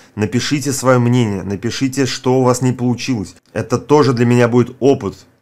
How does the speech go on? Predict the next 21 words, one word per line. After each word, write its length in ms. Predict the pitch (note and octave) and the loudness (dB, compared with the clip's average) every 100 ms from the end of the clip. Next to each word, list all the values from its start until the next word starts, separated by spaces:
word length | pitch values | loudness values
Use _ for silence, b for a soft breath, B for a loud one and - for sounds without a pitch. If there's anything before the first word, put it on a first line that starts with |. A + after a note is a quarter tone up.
| _ _ _ D2 | _ _ _ -12
А, 300 | F#2 F#2 F2+ | -4 -4 -2
только 320 | - A2 A#2 | -2 -2 2
подробно 460 | A#2+ A#2+ C#3 B2 | 2 2 2 2
опишите, 500 | A2+ A2+ - B2+ B2 | 0 -2 -2 -2 -2
например, 500 | G#2 G2 G#2 A2 F#2 b b b | -4 -2 -2 -2 -2 b b b
что 240 | - G#2 | -6 -2
вы 100 | G#2 | -2
всё 240 | - B2+ | -2 -2
сделали, 480 | G2+ F2+ B2 C#3+ B2+ | -2 0 2 2 2
все 220 | G#2+ - | -2 -4
рекомендации, 640 | G2 G2+ G#2 G2 F#2+ - F#2 | -4 -4 -6 -2 -2 -2 -10
всё 140 | - | -4
равно 180 | G2+ A#2 | -2 0
возникла 320 | A2 G2 G#2+ | 0 0 -4
какая-то 280 | G2+ G#2 F#2+ | -6 -6 -6
ошибка, 500 | - - C3 C3 G2+ B B B | -6 -2 -2 -2 -6 B B B
ваши 360 | F2 A2+ A#2+ G#2+ | -2 0 0 -4
какие-то 280 | F2+ - G#2+ | -10 -6 -6
замечания, 840 | F#2 G#2+ G#2+ - C3+ C#3 C3+ B2+ | -4 -4 -4 0 0 2 2 0
ваши 360 | G2 A2 A2+ A2 | 0 -2 0 -2
наблюдения 720 | G2 G2 F#2 A#2+ B2+ C3 | -4 -4 -2 0 2 0